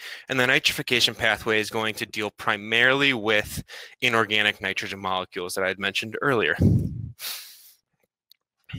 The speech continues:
We can, uh, take a, a, a f-, look at the first step of the nitrification pathway, and that's gonna be ammonia oxidization.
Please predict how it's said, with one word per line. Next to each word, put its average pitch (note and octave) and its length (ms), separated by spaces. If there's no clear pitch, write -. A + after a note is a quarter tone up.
We C3+ 100
can, A#2+ 240
uh, A#2 380
take D#3 260
a, D3+ 60
a, A#2 320
a F#2+ 80
f-, - 220
look C3+ 300
at C3+ 120
the G#2+ 80
first - 320
step A2+ 280
of A2 180
the G#2 60
nitrification G2 640
pathway, G2+ 400
and G#2 80
that's A#2 200
gonna A#2+ 160
be A2+ 120
ammonia G2+ 500
oxidization. F#2+ 920